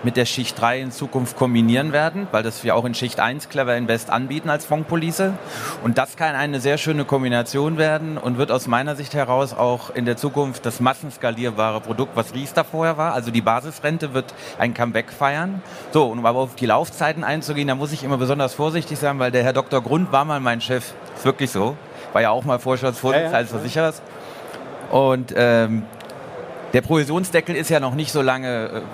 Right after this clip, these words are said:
Speaker 1: äh, äh, her, dass wir darüber diskutiert haben. Und deshalb sind ja so Laufzeiten, wenn man sagt, so Endalter neunzig,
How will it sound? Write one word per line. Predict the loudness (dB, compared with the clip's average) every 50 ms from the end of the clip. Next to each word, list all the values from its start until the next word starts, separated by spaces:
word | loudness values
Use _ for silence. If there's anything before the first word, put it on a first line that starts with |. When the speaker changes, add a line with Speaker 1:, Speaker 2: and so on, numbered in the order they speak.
| 0
Speaker 1:
äh, | 2 2 2 2 2 0 -2 0
äh, |
her, | 2 4 4 4
dass | 4 2 -2 -2
wir | -2
darüber | 0 0
diskutiert | 0 -2 -2 -2 -2 0 0 0 0
haben. | 2 0 0 0
Und | -2 -2
deshalb | 0 0 0 0
sind | 0 0 2
ja | 2 2 4
so | 2 2
Laufzeiten, | 4 2 2 2 -2 -6 -2 0 2 2 2 0
wenn | -2
man | -4 0 2
sagt, | 0 0 0 -2
so | -2
Endalter | 0 0 0 0 0 0 0 0 2 2 0 0
neunzig, | 0 -2 -2 -2 -2 0 0 0 0 0 -2 -6